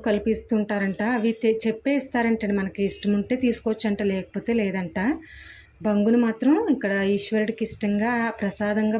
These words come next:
భావించి తీసుకుంటారంట. ఫారినర్స్ చాలామంది ఇక్కడ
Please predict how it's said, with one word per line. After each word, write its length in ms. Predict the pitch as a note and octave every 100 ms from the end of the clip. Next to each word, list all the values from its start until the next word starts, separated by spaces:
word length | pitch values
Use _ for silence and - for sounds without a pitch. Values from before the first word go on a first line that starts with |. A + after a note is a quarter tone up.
| G3+
భావించి 340 | G3 G3+ G#3 -
తీసుకుంటారంట. 720 | G#3 - G3 G3 F3+ F3 D#3+ E3+ - - - -
ఫారినర్స్ 440 | G3+ F#3 F#3+ G3+ - G#3+
చాలామంది 640 | F#3+ F#3+ G3+ G3+ G3+ A#3+ G#4 - - - -
ఇక్కడ 180 | G3 G3+